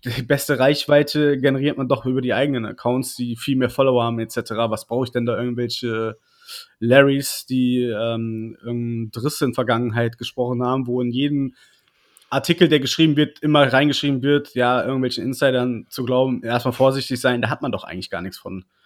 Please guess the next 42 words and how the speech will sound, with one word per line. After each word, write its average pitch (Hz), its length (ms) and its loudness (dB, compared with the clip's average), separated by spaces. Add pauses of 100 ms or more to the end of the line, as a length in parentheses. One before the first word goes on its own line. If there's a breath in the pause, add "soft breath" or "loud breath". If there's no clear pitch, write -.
(280)
Deswegen 120 340 -2
würde 120 160 -6
ich 113 100 -4
da 110 260 0
eher 110 420 -2
auf 107 160 -6
offizielle 117 640 -2
Tweets - 340 -8
warten, 123 340 0
weil 135 140 4
die 131 80 -4
meistens 147 400 4
ja 139 200 4
auch 147 180 6
innerhalb 135 300 2
von 131 120 -4
vierundzwanzig 139 460 -2
bis 120 100 -10
achtundvierzig 139 440 -2
Stunden 147 240 -2
ja 127 240 2
bestätigt 127 500 -4
werden 117 160 0
von 117 160 -12
irgendeinen 117 340 -4
offiziellen 117 480 -4
Seiten. 110 400 -2 (640 soft breath)
Deswegen, 113 640 -2
ähm, 107 260 -6
sind 120 220 -8
für 120 80 -4
mich 123 180 -4
Insider 127 460 2
genauso 120 720 -2 (400)
irrelevant 123 520 0
wie 117 60 -6
irgendwelche 113 580 -4
Beauty-Influencer 117 1400 -4
oder 107 380 -6
irgendwas 110 320 -6
anderes. 110 480 -8
Also 104 420 -10